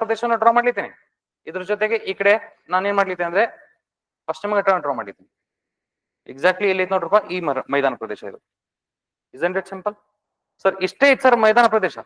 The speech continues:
ಅದು ಇಳಿಜಾರು ಪ್ರದೇಶದಲ್ಲಿ ಇರ್ತದೆ. ಅಂಡರ್ಸ್ಟ್ಯಾಂಡಿಂಗ್? So ಒಂದ್ ವೇಳೆ ನದಿಗಳ ಉಗಮ ಇಲ್ಲಾಗಿದ್ರೆ ಹೆಂಗ್ ಹರಿದೋಗ್ತಾವಲ್ರಿ? ಹೆಂಗ್ ಹರಿದೋಗ್ಬಿಟ್ಟಿರ್ತಾವ? ಅರ್ಥ ಆಗ್ತಾ ಇಲ್ಲ? ಹಿಂಗ್ ಹರಿದಿದ್ರೆ ನದಿ ಮುಖಜ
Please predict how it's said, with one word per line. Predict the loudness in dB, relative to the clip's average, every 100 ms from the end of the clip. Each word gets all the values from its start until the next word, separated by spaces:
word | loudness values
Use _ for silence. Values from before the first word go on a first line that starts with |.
| 0
ಅದು | 2 2
ಇಳಿಜಾರು | 4 4 4
ಪ್ರದೇಶದಲ್ಲಿ | 0 -2 -4 -4
ಇರ್ತದೆ. | -6 -14 _ _ _ _ _ _ _ _ -8
ಅಂಡರ್ಸ್ಟ್ಯಾಂಡಿಂಗ್? | -2 0 -2 -6 -18 _ _ _ _
So | -6 -4
ಒಂದ್ | 0 4
ವೇಳೆ | 4 2 -2 -18 _ _ _ -6 -2
ನದಿಗಳ | 0 2 4 4
ಉಗಮ | 2 2 0 2
ಇಲ್ಲಾಗಿದ್ರೆ | 2 2 0 -4 -4 _ _ -8
ಹೆಂಗ್ | 2 2
ಹರಿದೋಗ್ತಾವಲ್ರಿ? | 2 2 0 0 -4 -12
ಹೆಂಗ್ | -8 -4
ಹರಿದೋಗ್ಬಿಟ್ಟಿರ್ತಾವ? | -2 -2 -4 -12 -12 -14 _ _ _ _ _ _ _ _ _ _ _ -4
ಅರ್ಥ | -2
ಆಗ್ತಾ | 0 -2
ಇಲ್ಲ? | -8 -16 _ _ _ -8
ಹಿಂಗ್ | -2
ಹರಿದಿದ್ರೆ | 0 2 2 0 -2 _ -8
ನದಿ | -6 -4
ಮುಖಜ | -4 -4